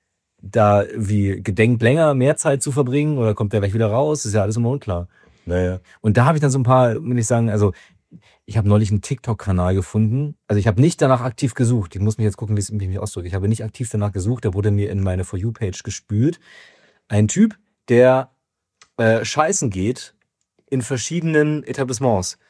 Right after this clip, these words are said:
Speaker 1: Also Einkaufszentren, Rastplätzen, Restaurants und so. Und dann immer so kurze Reviews macht, wie das Scheißerlebnis so gewesen ist, ne? Also was warm, was kalt, wie war das Wasser, war genug Seife da und so. Ambiente generell.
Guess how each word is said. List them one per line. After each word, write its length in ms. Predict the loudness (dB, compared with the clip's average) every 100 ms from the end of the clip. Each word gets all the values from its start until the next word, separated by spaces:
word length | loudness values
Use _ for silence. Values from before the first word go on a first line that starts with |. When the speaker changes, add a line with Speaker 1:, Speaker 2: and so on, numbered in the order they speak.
| _
Speaker 1:
Also 160 | -12 -8
Einkaufszentren, 1040 | -4 -4 -6 -4 -2 0 2 2 2 0
Rastplätzen, 920 | 0 -2 0 -2 0 0 0 2 0 -2 _ _ _ -8
Restaurants 600 | -4 0 2 4 4 2
und 120 | -2
so. 220 | 0 2
Und 160 | 2 2
dann 80 | 2
immer 160 | 2
so 80 | 0
kurze 280 | -2 -2 0
Reviews 400 | 0 0 0 0
macht, 280 | -2 -2 -4
wie 320 | -2 -2 -4
das 100 | -4
Scheißerlebnis 560 | 0 0 0 -4 -4 -6
so 120 | -4
gewesen 340 | -2 -2 -2
ist, 160 | -6 -4
ne? 160 | -2
Also 200 | -4 -4
was 220 | -2 -2 0
warm, 280 | 0 0
was 180 | -2 -2
kalt, 380 | -4 -2 -2 -2
wie 100 | 0
war 100 | 0
das 180 | -2 -2
Wasser, 320 | -4 -2 -2
war 100 | -2
genug 180 | -2 -2
Seife 360 | -4 -4 -4 -2
da 100 | -2
und 140 | -4
so. 160 | -6 -4
Ambiente 520 | 0 0 0 0 -2
generell. 380 | -2 -2 -2 -4